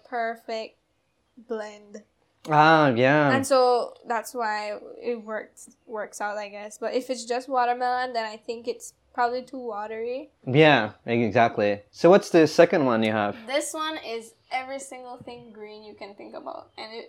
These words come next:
Speaker 1: every, like, vegetable with ginger. <laughs> Like, I think it's, I don't remember. But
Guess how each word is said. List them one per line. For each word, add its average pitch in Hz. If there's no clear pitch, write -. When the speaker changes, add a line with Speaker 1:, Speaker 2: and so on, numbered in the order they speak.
Speaker 1:
every, 226
like, 208
vegetable 220
with -
ginger. -
<laughs> -
Like, 226
I 208
think 214
it's, -
I 226
don't 226
remember. 208
But 226